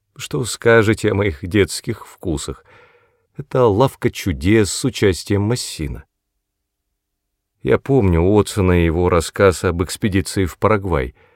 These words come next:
Дельный малый. Он удивительно мил. Но вы боялись, что в театре будет слишком душно? Она улыбнулась, не отвечая,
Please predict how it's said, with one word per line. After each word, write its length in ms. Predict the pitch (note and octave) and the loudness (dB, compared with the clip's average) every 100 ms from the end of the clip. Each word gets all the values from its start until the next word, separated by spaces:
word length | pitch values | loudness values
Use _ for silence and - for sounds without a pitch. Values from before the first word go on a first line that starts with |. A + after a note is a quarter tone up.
| _ _ _ _ | _ _ _ _
Дельный 580 | E2+ D2+ F#2 C#3 B2+ G2+ | -12 -2 2 2 2 0
малый. 380 | C#2+ A#1+ B1+ _ _ _ _ _ _ _ _ _ _ _ _ _ _ | -2 -6 -12 _ _ _ _ _ _ _ _ _ _ _ _ _ _
Он 160 | C3+ C3 | -4 -2
удивительно 920 | B2+ A2 B2 G#2 G2+ F#2 - F2 F#2 | -2 -2 -2 0 0 0 -2 -4 -4
мил. 360 | F2 C2+ G#2+ - _ _ _ _ _ _ _ _ _ _ _ _ _ _ _ - | -6 -8 -12 -18 _ _ _ _ _ _ _ _ _ _ _ _ _ _ _ -4
Но 520 | D#2+ D#2 D2+ D2+ C#2+ | 0 2 2 0 -2
вы 220 | D#2 G#2+ | -4 -2
боялись, 560 | F#2 F#2 D#2+ F2 F2+ D#2+ | 2 2 4 2 0 -4
что 240 | - F2 | -2 -2
в 60 | - | -2
театре 520 | - C#2+ D#2+ E2+ F2+ | -2 2 2 0 -4
будет 360 | D#2 E2 D#2+ - | -2 -4 -6 -10
слишком 640 | - - E2+ F2 - D#2+ D2 | -14 -6 -4 -4 -2 -4 -2
душно? 420 | D2 - - C2+ _ _ _ _ _ _ _ _ _ _ _ _ | -4 -6 -10 -12 _ _ _ _ _ _ _ _ _ _ _ _
Она 220 | - - | -10 -8
улыбнулась, 880 | E2+ C#3 E2+ G2 A#2 A2+ A2+ - - | -4 -4 -2 -2 0 0 -2 -4 -6
не 80 | - | -6
отвечая, 840 | - E2+ - - G#2 A2 A2 G#2 | -4 -6 -8 -4 -2 0 0 -2